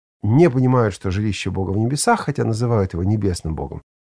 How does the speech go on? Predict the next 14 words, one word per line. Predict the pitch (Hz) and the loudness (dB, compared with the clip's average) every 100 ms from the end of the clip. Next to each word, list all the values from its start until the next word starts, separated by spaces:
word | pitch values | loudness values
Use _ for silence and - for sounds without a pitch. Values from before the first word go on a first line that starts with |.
| _ | _
Они | - 127 127 | 0 2 2
все-таки | - 226 220 190 147 - - | 0 2 4 2 0 -2 -4
делают | 123 117 160 135 113 | -2 2 4 6 4
эту | 107 | 0
привязку | 123 127 117 - 110 - _ _ _ | 2 4 4 2 -6 -6 _ _ _
к | - | 0
Иерусалиму. | 135 127 - 143 135 87 - _ _ - | 2 2 2 2 4 2 -4 _ _ -2
Не | 143 | 2
нужно | 156 139 120 | 4 4 4
ожидать | 120 104 117 123 139 - - - | 2 0 2 4 4 2 -6 -12
от, | - 95 - - | -8 -8 -10 -8
э, | 92 92 | -4 -4
царя | 90 - 101 98 | -4 -2 0 0
Артаксеркса | 92 98 - 147 123 - 92 | -2 -6 -2 0 0 -2 -6